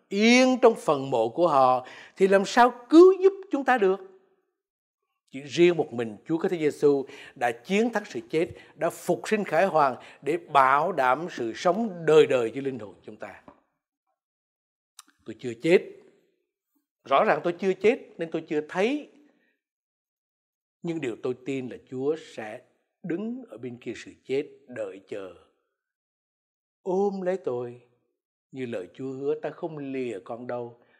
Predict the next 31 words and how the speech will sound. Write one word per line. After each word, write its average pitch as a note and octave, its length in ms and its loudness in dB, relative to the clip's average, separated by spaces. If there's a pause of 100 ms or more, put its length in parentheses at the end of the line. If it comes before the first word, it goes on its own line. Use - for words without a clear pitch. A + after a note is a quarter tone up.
(120)
ta C3 80 -16
không A2+ 280 -20
bỏ F#2 280 -20
con G#2+ 240 -20
đâu." G2+ 180 -20 (1160)
Vậy F#2+ 120 -20
đâu A2+ 100 -18
có C3+ 160 -12
phải A2+ 240 -20
là B2+ 100 -14
mình A#2 180 -18
ơn, C#3 360 -16 (1000)
có D3+ 60 -10
phải C#3 120 -16
là C3 140 -12
cô C#3+ 200 -2
đơn D#3+ 320 -6
lạc G#2+ 240 -20
loài, F2+ 280 -20 (600)
bơ D#3+ 240 -6
vơ. D#3 240 0 (500)
Chúa A3 360 -2 (480)
ở A2+ 140 -8
đâu D#3 320 0
thì G#2+ 160 -16
tôi B2 200 -6
ở G2+ 100 -14
đó C3 220 -8
mà. D3+ 180 -18 (920)
Quý A3 120 -2
vị F3+ 120 -4